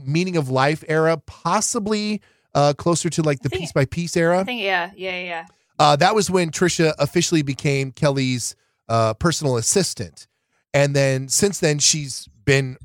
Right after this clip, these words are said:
Speaker 1: her best friend by her side for absolutely everything. I mean, where Kelly goes, Trisha goes. And it looks like they've made it official now that Trisha is now Kelly's manager. Uh, I don't know if Trisha went through and completed the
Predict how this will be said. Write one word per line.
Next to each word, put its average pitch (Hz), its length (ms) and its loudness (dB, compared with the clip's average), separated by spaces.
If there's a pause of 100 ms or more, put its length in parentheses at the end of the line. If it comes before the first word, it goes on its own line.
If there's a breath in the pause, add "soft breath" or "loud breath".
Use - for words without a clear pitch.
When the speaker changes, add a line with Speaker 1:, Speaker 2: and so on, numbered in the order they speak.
(160)
Speaker 1:
her 123 160 0
best 135 340 0
friend 139 440 0
by 135 220 4
her 139 160 0
side 127 340 2
for 117 260 0
absolutely 139 640 -2
everything. 127 540 -2
I 117 40 -4
mean, 110 180 -6
where 117 180 2
Kelly 135 320 -2
goes, 113 400 -2
Trisha 151 380 -4
goes. 98 400 -4 (520 soft breath)
And 135 380 2
it 147 80 0
looks 160 380 -2
like 180 520 2 (240)
they've 143 300 0
made 160 180 -2
it 147 100 0
official 180 480 -2
now 117 360 -2
that 117 160 -6
Trisha - 360 -4
is 120 200 -6
now 117 240 -2
Kelly's 110 480 -6
manager. 156 580 -2 (400 loud breath)
Uh, 117 160 -2
I 160 120 6
don't 185 200 0
know 156 340 4
if 143 400 -2
Trisha 170 460 0
went 151 220 -2
through 147 300 -2
and 127 200 -4
completed 143 720 -2
the 120 420 -2